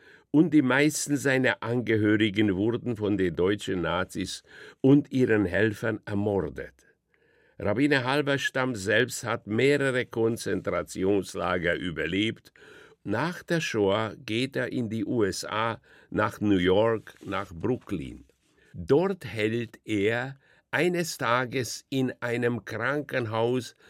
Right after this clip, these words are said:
einen Schabbat-Gottesdienst. An jenem Schabbat war der Wochenabschnitt Kitavo an der Reihe. Dort treffen wir auf einen Abschnitt,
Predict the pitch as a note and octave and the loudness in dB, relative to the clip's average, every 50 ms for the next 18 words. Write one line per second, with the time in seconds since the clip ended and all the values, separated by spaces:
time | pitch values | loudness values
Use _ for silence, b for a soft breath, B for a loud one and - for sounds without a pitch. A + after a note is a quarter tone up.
0 | b b b b b A#2 A#2 B2 B2 B2 B2 A#2+ G#2+ - - C3 B2+ A2+ A2+ - | b b b b b 0 2 2 2 0 -2 -2 -4 -6 -8 -6 -8 -6 -6 -6
1 | - - - - - - D#2 C#2+ - - D#2 - - - - D#2+ D#2 B1+ A#1 - | -8 -8 -14 -14 -10 -8 -8 -8 -6 -8 -10 -8 -8 -12 -10 -10 -10 -10 -10 -12
2 | - - - - _ b b b b b b b b b b b b - F2 E2+ | -16 -18 -20 -20 _ b b b b b b b b b b b b -12 -10 -10
3 | D2 C#2+ D2 F#2 A#2+ D3 D#3+ D#3 D3 C#3+ C#3 - - G2 F2 D#2+ F2 F2 G#2 A2 | -8 -8 -4 -4 0 0 0 0 0 -2 -6 -8 -10 -10 -10 -10 -10 -10 -10 -12
4 | - - _ B B B B B B - A#2 A#2 C3 C3+ C3+ C3 A2 A2 C#3 D3+ | -14 -18 _ B B B B B B -6 -6 -4 -4 -2 -2 -2 0 0 -2 -2
5 | - D3 B2+ C3 C3+ B2+ - - - - B2 A#2+ A#2 - - - A#2+ A#2 A2 - | -2 -4 -2 0 -2 -2 -4 -8 -8 -6 -4 -4 -4 -6 -10 -10 -8 -8 -8 -6
6 | - C3 C3 C3+ B2+ F#2+ F2 E2+ C#2 - - - F2 D#2+ D2+ C#2+ C#2 C#2 C#2 C#2 | -6 -6 -6 -6 -6 -6 -6 -6 -6 -8 -8 -10 -8 -6 -6 -6 -6 -6 -6 -6
7 | C2+ C2+ C2 B1+ B1+ A#1+ B1+ - B B B B B B - - A#2 C#3 D#3+ D#3 | -6 -6 -6 -6 -8 -10 -12 -16 B B B B B B 0 4 4 4 4 2
8 | - - C3 C3 D3+ D#3 - C#3 C#3 C3+ A#2 A#2+ C3 C3+ C#3 C3+ C#3 C3+ B B | -2 -2 0 0 0 0 0 0 0 0 0 0 0 2 2 0 0 -4 B B
9 | B B B B - A#2 A2+ A2 - - - A2+ A2 A2 A2 G#2+ G#2+ G2 - - | B B B B 0 0 0 0 -2 -8 -2 0 2 2 2 2 0 0 -4 -6
10 | - D3 D#3 - - - - - G2+ G#2 B2 - _ _ _ - | -8 -8 -8 -8 -10 -10 -8 -4 -2 -2 -2 -4 _ _ _ -20